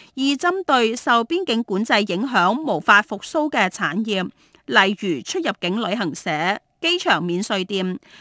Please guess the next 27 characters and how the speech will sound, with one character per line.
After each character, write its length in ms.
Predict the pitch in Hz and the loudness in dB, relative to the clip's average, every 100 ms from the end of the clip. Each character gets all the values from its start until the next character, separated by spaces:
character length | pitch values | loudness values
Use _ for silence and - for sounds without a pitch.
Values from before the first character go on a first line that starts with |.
| - _ | -20 _
機 180 | 370 403 | 0 2
場 240 | 427 - | 2 -2
客 260 | 175 202 190 | 2 2 2
運 380 | - 196 190 196 - | 2 0 0 -4 -8
以 140 | 196 | -8
及 120 | 214 294 202 | 0 2 2
航 300 | _ 202 147 | _ -4 -4
空 260 | - 240 247 | -2 -2 0
業， 240 | 226 190 - - | 0 -4 -4 -6
仲 160 | 254 233 | 0 4
有 220 | 190 214 | 4 2
地 220 | 208 180 | 0 -2
勤 260 | 214 165 - | -4 -6 -6
等， 380 | 156 156 196 294 _ | -8 -4 -4 -6 _
交 180 | 320 349 | 0 0
通 220 | 370 381 | 0 -4
部 180 | 339 214 | 0 0
亦 100 | 202 | 0
都 180 | 175 277 | -4 -4
已 180 | 285 196 | -2 -4
經 240 | 254 320 | -2 0
向 220 | 330 214 | 2 2
行 180 | 220 185 | 0 -4
政 160 | 175 202 | -2 -2
院 200 | 185 185 | -2 -2
爭 240 | 226 240 269 | -2 -2 -2
取 380 | 220 156 190 | -4 -4 -4